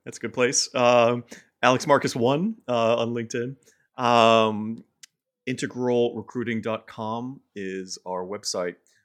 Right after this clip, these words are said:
Uh, for the A T S think tank, it is A T S dash think tank dot com. And you can also email me at A Marcus, A M A R C U S at integralrecruiting dot com.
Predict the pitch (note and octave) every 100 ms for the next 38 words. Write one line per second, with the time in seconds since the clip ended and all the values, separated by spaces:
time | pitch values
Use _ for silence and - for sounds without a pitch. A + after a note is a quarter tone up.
0 | _ G2+ G2 G2 F#2+ - A2 A2 A#2 A#2
1 | B2 - G#3 G#3+ B2+ A#2 - _ _ _
2 | _ - A2 A2+ G#2+ G#2 G#2 G2+ - _
3 | _ _ _ _ _ - C3 C3+ C#3+ C3+
4 | C3 - - - _ G#2 G#2+ A2+ - -
5 | _ _ A#2+ A2 - A#2+ A#2 - - G#2
6 | G2 F#2+ - G2 G#2+ G#3 _ _ _ _
7 | _ _ _ _ _ G2 F2+ G2 G2 A#2+
8 | B2 C3+ C3+ - B2+ C3 C#3 C#3+ D#3+ -
9 | G2+ G2 - - G#2+ A#2+ A#2 A#2 A2+ A#2+
10 | A2 - G#2+ A2+ A2 G#2+ G#2+ G#2 G2+ F#2+
11 | G2 F#2 F#2+ F#2 - F2 F2 - - A2+
12 | - G#2 G2+ G2+ G#2 F#2+ - F#2 F2 -
13 | _ _ - E2+ - A#1+